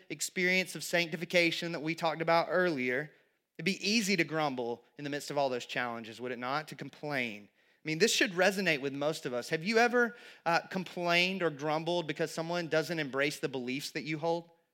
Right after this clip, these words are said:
You ever complained in the midst of those dark nights of the soul when things seem to come unraveled in your life? You ever complain about the pace at which God's at work in sanctifying you? I've complained about every one of those things.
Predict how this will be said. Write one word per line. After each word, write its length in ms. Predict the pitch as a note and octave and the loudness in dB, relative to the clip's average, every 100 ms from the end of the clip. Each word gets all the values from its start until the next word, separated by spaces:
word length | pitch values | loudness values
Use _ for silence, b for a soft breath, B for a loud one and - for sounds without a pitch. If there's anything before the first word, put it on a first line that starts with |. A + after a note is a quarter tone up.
| _ _ _ _ _ _ _ _ _ _ _ | _ _ _ _ _ _ _ _ _ _ _
You 80 | F3 | 4
ever 120 | A3 | 6
complained 600 | B3 G#3 - G3 G#3 G#3 | 6 2 2 2 4 2
in 60 | G3 | 0
the 60 | |
midst 280 | F3 F#3 - | 0 -2 0
of 60 | G3 | 0
those 200 | F3+ C#3+ | 2 0
dark 380 | B2 D3+ F3 E3+ | 0 2 2 2
nights 300 | E3+ D#3 F3+ | -2 -2 -6
of 60 | |
the 60 | D3+ | -8
soul 380 | - D#3 E3 E3+ | 0 2 2 0
when 160 | D3 - | -4 -6
things 200 | - E3+ | -6 -6
seem 160 | - F#3 | -4 -6
to 60 | D#3 | -4
come 180 | E3 | -4
unraveled 540 | E3 B2+ B2+ C#3+ E3+ F3+ | -4 -2 0 2 0 -2
in 100 | F#3 | -2
your 140 | F#3 | -2
life? 340 | G3 G#3 G3 - _ _ _ _ _ _ _ - | -2 -2 -6 -16 _ _ _ _ _ _ _ 6
You 80 | |
ever 120 | A3+ C#4 | 6 8
complain 640 | A3+ - G3+ A3 A3+ G#3+ B B | 2 2 2 4 2 -2 B B
about 220 | E3+ E3+ | 6 6
the 60 | F3+ | 2
pace 440 | - F3+ G3+ G3+ | 2 4 4 4
at 80 | F3+ | 4
which 240 | F3+ - | 4 4
God's 360 | - D#3 F#3+ D#3+ | 8 10 10 8
at 120 | D3 | 6
work 260 | C#3+ F3 - | 6 2 4
in 120 | E3+ | -2
sanctifying 760 | - D#3+ E3 G3+ G#3+ G3+ G#3+ | 4 4 4 6 8 8 6
you? 260 | G#3+ A#3 B3 - _ _ _ _ _ | 2 0 0 -6 _ _ _ _ _
I've 140 | G#3 A3+ | 8 8
complained 360 | C4+ C4 A#3 | 8 8 10
about 260 | G3+ G3 D#3 | 12 12 12
every 240 | F#3 A3+ | 8 8
one 220 | A#3 G#3 | 4 4
of 120 | E3+ B2+ | 2 0
those 220 | B2 - | -2 -4
things. 480 | B2 E2+ - - | -8 -8 -12 -20